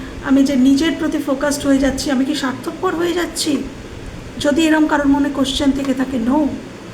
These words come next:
ঈশ্বর বলছেন তুমি ঠিক করছো, তুমি নিজের প্রতি ফোকাসড হও, সেলফ লাভ করো, তুমি অনেক মানুষকে প্রোভাইড করেছো, হ্যাঁ, এবার নিজেকেও কিছু প্রোভাইড করো। নিজেকে প্রোভাইড করার সময় এসে গেছে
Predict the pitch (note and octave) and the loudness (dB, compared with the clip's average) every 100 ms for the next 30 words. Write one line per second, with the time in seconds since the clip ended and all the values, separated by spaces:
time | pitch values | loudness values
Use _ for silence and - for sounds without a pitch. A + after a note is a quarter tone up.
0 | - - - - C4+ - D#4 D4+ C#4+ C#4 | -14 -14 -12 -4 -2 2 2 4 2 2
1 | E4 D4+ E4+ D#4 - D#4+ - B3+ - - | 0 0 -2 -2 -4 -6 -6 -6 -6 -8
2 | G#3 - - - - - D#4+ D4+ D4 F4 | -8 -10 -12 -12 -12 -4 2 4 4 4
3 | F4+ E4+ E4 D4+ C4 C4+ C4 - B3 G#3+ | 0 -2 -4 -2 -2 -2 -2 -2 -6 -4
4 | - - D#4+ D4 D4+ C#4+ C4+ - B3+ A3 | -4 -2 -2 -2 -2 -2 -2 -4 -2 -2
5 | G3+ - - - - - D#4 F#4+ C4+ C4 | -4 -10 -14 -14 -12 -4 -2 0 2 2
6 | E4+ G#4+ E4+ D4+ D4+ - D#4 C#4 B3 B3+ | 2 0 0 0 0 -2 -6 -2 0 0
7 | B3+ C4 B3+ A3 - - - - - - | 0 -2 -4 -4 -4 -6 -6 -10 -14 -8
8 | B3 F4 C5 - - - D4 D4+ D#4 C4+ | -2 -2 -4 -10 -14 -10 -2 2 4 6
9 | C#4 C#4+ C4+ E4+ - C#4+ C#4+ C4+ B3 B3+ | 4 2 0 -2 -2 -4 -4 -2 -2 0
10 | A3+ A#3 A3+ A3+ B3 C#4 E4 D#4+ - D#4 | -2 -4 -4 -2 0 0 -2 -4 -6 -4
11 | C#4 D4 - D#4 D#4 - C#4+ B3+ C#4+ C#4 | -2 -4 -4 -2 -2 -4 -4 -2 -2 -4
12 | - A3 G3 - | -4 -6 -6 -6